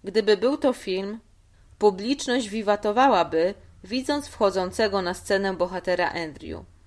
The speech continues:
Jak każdy dobry bohater filmowy, Andrew nie tylko pokrzyżował plany wroga, ale całkowicie pomieszał mu szyki. Aż do tego stopnia, że napił się herbaty ze swoim nowo nawróconym niedoszłym płatnym zabójcą.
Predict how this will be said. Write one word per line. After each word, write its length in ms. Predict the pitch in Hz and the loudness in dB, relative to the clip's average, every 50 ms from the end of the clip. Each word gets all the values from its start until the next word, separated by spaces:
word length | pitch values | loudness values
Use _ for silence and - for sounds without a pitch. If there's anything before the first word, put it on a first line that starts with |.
| _ - - - - - | _ -20 -20 -20 -14 -4
Jak 260 | - 180 185 185 - | 0 0 0 0 0
każdy 400 | - 254 254 320 285 240 214 247 | 4 6 6 6 6 4 -2 0
dobry 300 | 185 196 202 190 190 196 | 2 0 0 2 0 -2
bohater 480 | 185 180 180 180 214 220 - 214 196 196 | 0 -2 -2 -2 -2 -4 -2 -4 -6 -6
filmowy, 640 | - - 180 175 170 160 156 156 156 156 165 170 175 - - _ _ _ - - - - | -6 -8 -8 -6 -4 -4 -4 -4 -4 -4 -6 -6 -6 -8 -14 _ _ _ -20 -10 -4 -2
Andrew 460 | 202 214 214 185 190 196 202 196 196 | 0 0 0 -2 -2 -2 -2 -2 0
nie 140 | 196 196 196 | -2 -2 0
tylko 380 | - 311 349 349 - 247 226 | 0 0 0 0 0 0 0
pokrzyżował 680 | - 202 196 - - - 190 180 196 196 180 185 180 | 0 0 -2 -2 -4 -8 -4 -2 -2 0 0 0 -2
plany 340 | 180 - 180 175 175 180 175 | -2 0 -2 -2 0 -2 -6
wroga, 500 | 170 180 180 165 156 160 165 160 165 190 - - _ - - - | -4 -2 -2 -2 -2 -2 -4 -4 -6 -6 -10 -18 _ -20 -18 -8
ale 280 | - - 190 196 196 196 | -2 -2 0 0 0 -2
całkowicie 680 | - - 202 196 196 196 196 180 175 185 - - 220 | 0 2 2 2 2 0 -4 -4 -4 -6 -6 -6 -6
pomieszał 580 | 214 - 190 180 185 180 185 196 - 233 208 208 | -4 -4 -4 -4 -4 -6 -6 -6 -4 -4 -4 -4
mu 120 | 214 226 | -4 -4
szyki. 540 | 247 - - 285 226 - - - - - - - _ _ - _ _ _ _ _ _ _ _ _ | -6 -4 -2 -2 -2 -4 -6 -12 -18 -18 -18 -20 _ _ -20 _ _ _ _ _ _ _ _ _
Aż 240 | - - 214 262 247 | 4 4 6 6 4
do 160 | 190 208 214 | 2 0 0
tego 320 | 214 - 330 330 254 269 277 | 2 2 0 2 2 0 -2
stopnia, 640 | - - - 196 185 - - 190 185 185 185 190 190 196 | -2 0 -2 -2 -2 -2 -4 -4 -2 0 -2 -2 -4 -6
że 140 | 202 214 208 | -6 -2 0
napił 340 | 220 233 277 - 277 269 | 2 2 2 2 -2 -8
się 200 | 254 - 254 240 | -6 -6 -6 -4
herbaty 480 | 220 226 202 190 - 190 208 202 - 208 | -2 -2 -2 0 2 2 2 2 -2 -4
ze 160 | 190 190 196 | -4 -4 -6
swoim 420 | 196 - - - 202 196 190 185 180 | -6 -4 -2 0 0 0 0 -2 0
nowo 300 | 202 240 269 254 247 226 | 2 2 2 2 0 0
nawróconym 680 | 202 202 190 180 185 185 - - 202 196 196 190 196 190 | 0 0 -2 -2 -6 -6 -4 -4 -4 -2 -2 -4 -4 -4
niedoszłym 520 | 180 175 165 180 190 - - 202 202 196 | -4 0 0 0 0 0 -2 -6 -6 -6
płatnym 440 | - - 170 175 180 - 185 196 190 | -4 -4 -4 -4 -4 -4 -8 -6 -4
zabójcą. 640 | 180 202 202 175 196 180 170 170 - - - - | -2 -2 -2 0 -2 -2 -4 -6 -8 -12 -12 -12